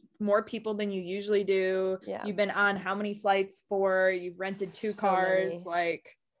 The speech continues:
Speaker 2: It all with a baby too. And then Avery's kicking butt too, because he's had her,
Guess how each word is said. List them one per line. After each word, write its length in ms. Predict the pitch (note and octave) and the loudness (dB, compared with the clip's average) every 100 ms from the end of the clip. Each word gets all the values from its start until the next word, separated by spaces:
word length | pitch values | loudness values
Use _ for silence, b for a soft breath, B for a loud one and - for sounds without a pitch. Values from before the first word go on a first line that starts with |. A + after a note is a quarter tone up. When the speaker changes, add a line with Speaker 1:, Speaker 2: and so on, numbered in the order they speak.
| _ _ _ | _ _ _
Speaker 2:
It 140 | G3 G3 | -4 2
all 220 | G3 F#3+ | 4 4
with 160 | F#3+ | 2
a 60 | G3 | 0
baby 360 | F3 D#3+ E3+ E3+ | -2 -4 -4 -6
too. 260 | F3 E3+ | -2 0
And 100 | F#3 | 0
then 80 | G3 | 0
Avery's 600 | F#3 G#3 G3+ G3 F3+ - _ | 2 0 2 -2 -2 -8 _
kicking 320 | - F#3+ F3 | -8 -4 -2
butt 280 | E3 D#3+ - | -2 -4 -6
too, 240 | - F3 E3 | -4 -4 -4
because 280 | E3+ E3 | -4 -6
he's 220 | - F3 E3+ | -4 -4 -2
had 220 | E3 E3 | -2 -2
her, 300 | E3 D#3+ | -4 -4